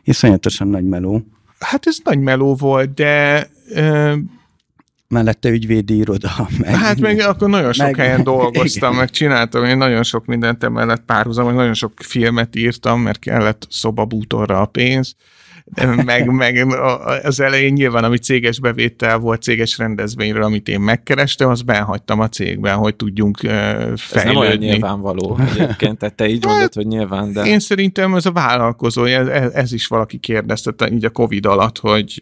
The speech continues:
Speaker 2: most fáj-e nekem, hogy ott ég a pénz a Corvin sétányon, és mondtam, hogy nem, mert ezért vállalkozó a nevem. Tehát, hogy én vállalkoztam valamire, ez néha jobban megy, néha rosszabbul. Hát ezt nem, nem szabad tragédiaként megélni szerintem, hanem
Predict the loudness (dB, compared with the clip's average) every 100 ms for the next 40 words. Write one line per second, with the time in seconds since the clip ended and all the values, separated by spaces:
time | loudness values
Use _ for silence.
0 | -12 -8 -6 -4 -2 0 0 -2 -4 -4
1 | -4 -2 -4 -4 -2 -2 -2 -2 -2 -2
2 | -4 -2 0 2 2 0 0 0 0 0
3 | 2 0 0 -6 -16 -14 -6 0 2 2
4 | 2 0 0 0 0 0 0 0 0 2
5 | 2 0 -4 -4 -2 0 2 2 0 0
6 | 0 -2 -4 _ -4 -2 -2 0 0 2
7 | 2 2 0 -4 -6 -6 -4 -4 -2 0
8 | 2 0 0 0 0 -2 -2 0 -2 -2
9 | -2 -2 -2 -2 -2 -4 -6 -8 -8 -6
10 | -6 -6 -8 _ _ _ _ -6 -2 -2
11 | 0 -2 -2 0 0 0 -4 -6 -4 -4
12 | -2 -4 -2 -4 -2 -4 -2 -2 -2 0
13 | 2 0 0 -2 0 -2 0 0 2 2
14 | 2 2 0